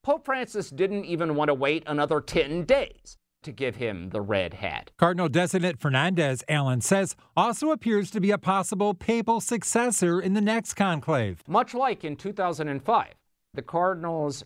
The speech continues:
Speaker 1: after John Paul the Second, decided to elect his doctrinal right arm, Cardinal Joseph Ratzinger, as Pope Benedict the Sixteenth.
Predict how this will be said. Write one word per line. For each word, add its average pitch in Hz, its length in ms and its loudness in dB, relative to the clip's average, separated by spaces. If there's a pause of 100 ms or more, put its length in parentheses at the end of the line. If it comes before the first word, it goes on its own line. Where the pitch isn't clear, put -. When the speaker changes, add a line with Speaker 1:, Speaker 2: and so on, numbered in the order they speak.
Speaker 1:
after 151 360 2
John 139 280 -2
Paul 139 200 0
the 120 80 -4
Second, 127 440 -4
decided 135 540 0
to 151 220 -6
elect 113 500 0
his 196 400 0 (260)
doctrinal 139 840 -2
right 127 460 0
arm, 104 480 -2 (320)
Cardinal 131 320 0
Joseph 120 400 -4
Ratzinger, 87 680 -8 (500)
as 107 400 2
Pope 113 260 -2
Benedict 107 380 -2
the 113 60 -10
Sixteenth. 127 560 -4